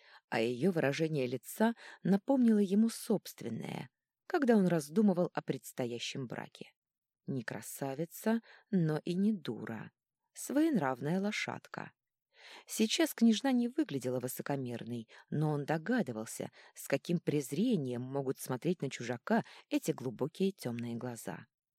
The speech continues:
Тёмные, как омуты, в которых пропадает свет. Лишь на миг Рейвин прижала ладони к совершенно сухим глазам и, отвернувшись,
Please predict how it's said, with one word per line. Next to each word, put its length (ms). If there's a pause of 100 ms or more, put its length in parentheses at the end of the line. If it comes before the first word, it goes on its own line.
(240)
Тёмные, 560
как 180 (120)
омуты, 400
в 80
которых 440
пропадает 520
свет. 460 (840)
Лишь 340
на 160
миг 340
Рейвин 420
прижала 380
ладони 440
к 60
совершенно 560
сухим 380
глазам 420 (300)
и, 60
отвернувшись, 680